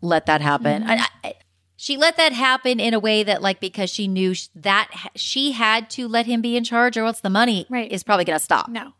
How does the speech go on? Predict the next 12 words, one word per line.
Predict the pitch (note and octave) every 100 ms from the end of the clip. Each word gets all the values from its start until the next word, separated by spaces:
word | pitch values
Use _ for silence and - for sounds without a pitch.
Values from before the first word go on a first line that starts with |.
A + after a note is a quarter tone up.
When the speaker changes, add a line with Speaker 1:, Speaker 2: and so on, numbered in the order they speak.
| _
Speaker 1:
Like, | E4 F4+
her | F4+
Speaker 2:
Oh, |
Speaker 1:
career's | - F#3+ F#3 D#4
Speaker 2:
yes. | B3
Speaker 1:
over. | D#3+ - - -
Speaker 2:
No, | E4+ B3
she | - G4
married | G#4 F4+ G#4 F4+
this | E4+ -
old | C4+ C#4+ D4+
man | C4+ B3+ A3 A3 G#3+